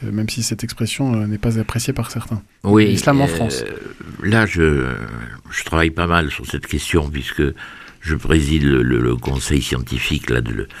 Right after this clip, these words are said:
Speaker 2: de l'Institut des hautes études du monde religieux,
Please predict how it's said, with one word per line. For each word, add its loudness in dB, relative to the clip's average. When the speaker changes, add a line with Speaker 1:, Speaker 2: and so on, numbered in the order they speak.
Speaker 2:
de 0
l'Institut 0
des 4
hautes 2
études 2
du 4
monde 0
religieux, 4